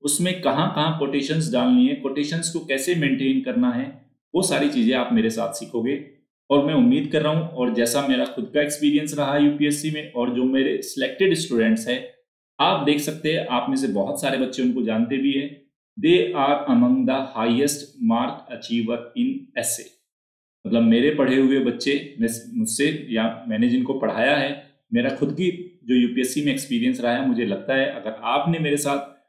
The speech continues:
essay वाली exercise कर ली, तो आपके highest marks होंगे। और ध्यान रखना, मैं हमेशा से ही बोलता हूं,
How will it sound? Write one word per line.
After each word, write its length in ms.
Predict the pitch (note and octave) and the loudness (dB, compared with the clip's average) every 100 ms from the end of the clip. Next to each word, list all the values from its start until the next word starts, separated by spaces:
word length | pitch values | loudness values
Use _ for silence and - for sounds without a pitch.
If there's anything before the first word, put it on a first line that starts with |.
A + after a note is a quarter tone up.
| _ _ _ - | _ _ _ -2
essay 300 | C#3+ - G3 | 0 4 4
वाली 380 | F#3 D3+ D3 C#3+ | 4 6 6 6
exercise 600 | C#3 C#3 A#2 A#2+ A#2 - | 4 -2 0 0 0 -2
कर 120 | B2 A#2+ | -2 0
ली, 160 | A#2 G#2 - _ _ _ _ | 0 -4 -10 _ _ _ _
तो 200 | C#3 C#3 C3 | -8 -4 -2
आपके 400 | C3+ D3 - D3+ | -2 -2 -2 0
highest 720 | D3+ D3+ A2+ A#2 C3 C3 B2 | 0 -2 0 2 2 0 0
marks 360 | A2 A#2+ - | 0 0 0
होंगे। 200 | B2+ A#2 | 0 2
और 140 | A2 G2+ | 2 0
ध्यान 280 | A2 C#3 D3 | 0 0 0
रखना, 400 | C3 A#2 - - _ _ _ _ _ _ B2+ | 0 -2 -4 -16 _ _ _ _ _ _ 2
मैं 140 | D3+ | 2
हमेशा 440 | B2 A#2+ C3+ E3 D#3+ | 4 2 2 0 0
से 120 | E3+ | 2
ही 100 | E3+ | 2
बोलता 300 | D#3+ D#3+ E3 | 2 0 -2
हूं, 180 | F#3 | -4